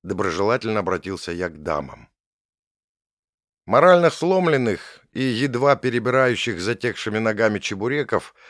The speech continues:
мы загрузили в буханку. Еще минут двадцать ушло на изложение должностными женщинами в собственноручном формате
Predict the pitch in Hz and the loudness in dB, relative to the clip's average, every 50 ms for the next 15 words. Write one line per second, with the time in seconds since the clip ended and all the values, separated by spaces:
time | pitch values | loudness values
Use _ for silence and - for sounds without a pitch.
0 | - - - 160 180 156 156 143 123 135 143 117 110 131 127 123 98 90 87 80 | -20 -10 -4 -2 0 2 2 2 2 2 0 2 2 0 0 0 -2 -2 -6 -6
1 | 98 98 - - 98 92 85 80 - - 67 62 - _ _ _ _ _ _ _ | -6 -6 -6 -2 0 0 0 -2 -6 -14 -18 -18 -18 _ _ _ _ _ _ _
2 | _ _ - - 120 - - - 202 196 190 165 156 147 131 110 107 117 120 117 | _ _ -10 -6 -4 -2 2 2 2 2 2 0 0 0 -2 -2 2 4 4 4
3 | - - 110 - - 107 - - 107 117 117 110 110 110 113 95 87 107 113 95 | 4 2 -6 -4 -4 -8 -6 -2 -2 -2 0 0 0 0 0 -2 -2 -2 -2 0
4 | 104 117 110 107 104 98 92 101 101 85 78 107 104 - - - 104 98 95 95 | 0 -2 -2 -2 -2 -2 -2 -2 -2 -2 -2 -4 -4 -4 -6 -6 -6 -4 -4 -4
5 | 95 120 165 165 151 - 143 147 147 143 139 127 - _ _ _ - - - - | -4 -4 -4 -4 -4 -4 -4 -2 -2 -2 -4 -4 -8 _ _ _ -18 -10 -2 0
6 | 160 165 160 - - - 135 143 147 151 143 143 147 151 135 - - - - 92 | 0 0 0 -2 -8 -4 -2 0 2 4 2 2 2 0 -2 -2 -4 -4 -4 -4
7 | 82 - - 104 107 117 151 165 165 156 - 151 147 - | -6 -2 0 0 2 2 2 2 0 0 0 -2 -4 -4